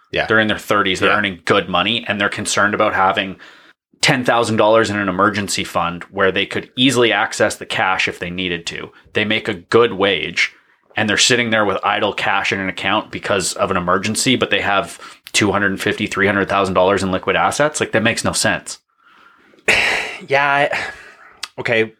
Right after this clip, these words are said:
Speaker 1: Now, obviously, we could argue that if your money's, the rest of your net worth is tied up in investments, you don't want to have to sell
Speaker 2: Of course,
Speaker 1: at
Speaker 2: you
Speaker 1: an
Speaker 2: can make that,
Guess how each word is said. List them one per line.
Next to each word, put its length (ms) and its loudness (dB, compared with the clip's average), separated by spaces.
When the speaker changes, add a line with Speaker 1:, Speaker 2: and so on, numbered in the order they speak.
Speaker 1:
Now, 380 0
obviously, 380 2
we 100 2
could 120 2
argue 280 2
that 300 0
if 360 -8
your 200 2
money's, 420 0
the 120 -4
rest 320 -2
of 120 -2
your 440 -2
net 200 -2
worth 200 -4
is 120 -6
tied 240 0
up 160 0
in 120 -4
investments, 720 -4
you 220 0
don't 300 2
want 260 2
to 60 -4
have 260 -2
to 80 -12
sell 600 0
Speaker 2:
Of 160 -6
course, 160 2
Speaker 1:
at 120 2
Speaker 2:
you 60 2
Speaker 1:
an 60 -2
Speaker 2:
can 80 -2
make 80 2
that, 60 2